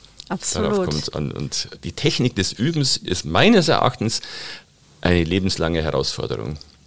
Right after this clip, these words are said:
Speaker 2: Weil dieses wirklich Üben,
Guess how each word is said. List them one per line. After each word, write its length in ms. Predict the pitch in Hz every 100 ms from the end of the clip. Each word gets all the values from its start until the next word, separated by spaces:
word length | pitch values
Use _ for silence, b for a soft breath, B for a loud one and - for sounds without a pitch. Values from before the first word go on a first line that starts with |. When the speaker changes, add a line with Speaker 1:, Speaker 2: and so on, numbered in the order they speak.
| - - - -
Speaker 2:
Weil 140 | 87
dieses 360 | - 82 78 90
wirklich 420 | 151 139 - - _ _ - -
Üben, 460 | 143 170 165 131